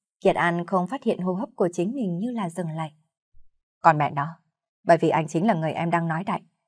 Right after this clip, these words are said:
chính là tên khốn đường chính hạo kia." Cô kinh ngạc thở gấp một tiếng, con mắt vừa mở lớn vừa tròn. "Cho nên,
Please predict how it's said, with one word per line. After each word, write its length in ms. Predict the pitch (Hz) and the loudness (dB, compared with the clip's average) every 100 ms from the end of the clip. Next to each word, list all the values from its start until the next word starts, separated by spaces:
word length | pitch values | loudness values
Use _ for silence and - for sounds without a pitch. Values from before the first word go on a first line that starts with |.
| _ | _
chính 160 | 170 180 | 0 2
là 80 | |
tên 200 | 170 165 | 2 0
khốn 220 | 151 160 196 | 0 -2 0
đường 160 | 180 | 0
chính 180 | 147 160 | -2 -6
hạo 180 | 208 180 - | -4 -4 -6
kia." 200 | 175 170 _ _ _ _ _ _ _ _ _ | -12 -12 _ _ _ _ _ _ _ _ _
Cô 200 | - 170 160 | 2 2 4
kinh 140 | 175 | 0
ngạc 140 | 165 156 | 0 -4
thở 180 | - 165 | -2 -2
gấp 180 | 156 302 | 0 -2
một 160 | 226 170 | 0 -2
tiếng, 320 | - 180 185 302 _ _ _ _ | -4 -4 -4 -8 _ _ _ _
con 200 | - 240 | 4 4
mắt 120 | 311 349 | 4 -2
vừa 120 | 240 214 | 0 2
mở 240 | 202 185 | 2 0
lớn 340 | 175 185 220 370 - | -2 -4 -4 -8 -4
vừa 140 | 190 165 | -4 -2
tròn. 200 | - 170 156 - _ _ _ _ _ _ _ _ - | -4 -6 -6 -14 _ _ _ _ _ _ _ _ 0
"Cho 160 | 190 | 2
nên, 160 | 165 | 2